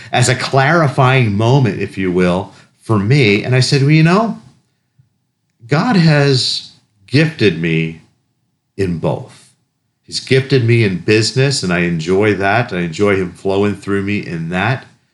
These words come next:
But he's also gifted me in ministry. And so I, I, in that gifting, I think I have a responsibility to do both." I mean, he can, God can,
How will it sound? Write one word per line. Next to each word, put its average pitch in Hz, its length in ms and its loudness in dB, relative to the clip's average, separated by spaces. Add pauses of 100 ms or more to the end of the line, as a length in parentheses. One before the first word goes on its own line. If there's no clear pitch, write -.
(240)
But 131 100 2
he's 123 120 2
also 190 420 2
gifted 170 480 0
me 147 400 0 (480)
in 127 260 4
ministry. 131 800 0 (600)
And 139 120 2
so 156 340 2
I, 139 420 0
I, 135 240 -2
in 180 200 4
that 151 280 0
gifting, 131 800 -2 (400)
I 165 160 0
think 185 300 0
I 160 60 0
have 143 220 0
a 139 60 2
responsibility 131 1700 0 (560)
to 123 80 -12
do 160 180 -2
both." 185 640 -6 (720)
I 147 60 0
mean, 151 160 2
he 226 260 0
can, 151 480 0
God 135 380 2
can, 92 340 -2